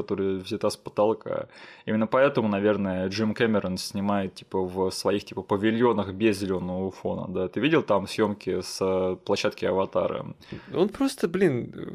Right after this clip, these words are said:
Speaker 2: э, кинет больше людей на то, чтобы вырезать каждый пиксель на каждом кадре.
Speaker 1: Так он же даже не вырезает, да, он же, он, у него там большинство
Speaker 2: А, он
Speaker 1: вообще
Speaker 2: поверх всё
Speaker 1: компьютерные
Speaker 2: рисует,
Speaker 1: модели.
Speaker 2: точняк.
Speaker 1: У него есть какие-то живые актёры, да, но я не знаю, они на зелёном фоне, опять же, бегают или в этих павильонах.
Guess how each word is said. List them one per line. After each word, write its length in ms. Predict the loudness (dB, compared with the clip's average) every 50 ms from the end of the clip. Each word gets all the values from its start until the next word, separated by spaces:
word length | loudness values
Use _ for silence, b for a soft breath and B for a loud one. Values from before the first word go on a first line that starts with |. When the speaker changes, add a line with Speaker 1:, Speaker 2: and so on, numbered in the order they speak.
| -14 -14 -16
Speaker 2:
э, 40 | -12
кинет 320 | -2 0 2 2 2 0
больше 360 | 4 4 4 4 4 2 2
людей 320 | 2 2 4 6 6 6 6
на 100 | 6 4
то, 140 | 6 4 4
чтобы 300 | 4 2 -2 -4 0 6
вырезать 420 | 6 6 8 8 6 6 4 6
каждый 360 | 6 6 6 6 4 0 -2
пиксель 580 | -2 0 -4 -4 -4 -2 -2 -2 -2 -2 -2 -4
на 160 | 0 0 0
каждом 360 | 4 4 4 4 4 0 -2 0
кадре. 340 | 2 0 0 0 -4 -12 -12 _ _ B B B 0
Speaker 1:
Так 140 | 2 4 4
он 120 | 2 4
же 120 | 2 0
даже 240 | 2 2 0 2 0
не 100 | -2 -2
вырезает, 720 | 0 2 2 2 2 2 2 2 2 2 0 -2 -6 -6 0
да, 180 | 4 4 4
он 240 | 4 2 0 -2 -2
же, 180 | 0 2 2 2
он, 280 | 2 2 -2 -2 -2 -2
у 40 | -2
него 140 | -2 -2 0
там 220 | 0 0 -2 0
большинство 340 | 0 -2 0 2 2 4 6
Speaker 2:
А, 40 | 6
он 60 | 6 6
Speaker 1:
вообще 160 | 6 8 6
Speaker 2:
поверх 280 | 6 10 10 8 8 8
всё 80 | 6 4 4 4
Speaker 1:
компьютерные 100 | 4 2
Speaker 2:
рисует, 240 | 2 2 2 2 2
Speaker 1:
модели. 160 | 2 -2 -2
Speaker 2:
точняк. 440 | -2 -4 -4 -2 -2 -2 -4 0 0
Speaker 1:
У 20 |
него 160 | 2 4 4 6
есть 200 | 4 4 2 0
какие-то 280 | -2 -4 0 0 0
живые 380 | 2 4 2 4 6 6 6 6
актёры, 440 | 6 4 2 4 4 6 6 6 6
да, 160 | 6 6 6
но 120 | 6 4
я 60 | 2 2
не 80 | 2
знаю, 220 | 0 2 4 4 4
они 100 | 4 2
на 100 | 2 2
зелёном 360 | 0 2 2 2 4 4 2
фоне, 300 | 0 2 0 2 2 2
опять 180 | 2 2 2 2
же, 140 | 2 0 0
бегают 340 | 2 2 2 2 0 -2 -2
или 100 | -4 -2
в 100 | 0 0
этих 220 | -2 -2 -6 -14
павильонах. 760 | _ -6 -2 -2 0 0 0 -2 -4 -4 -6 -12 -12 -12 -18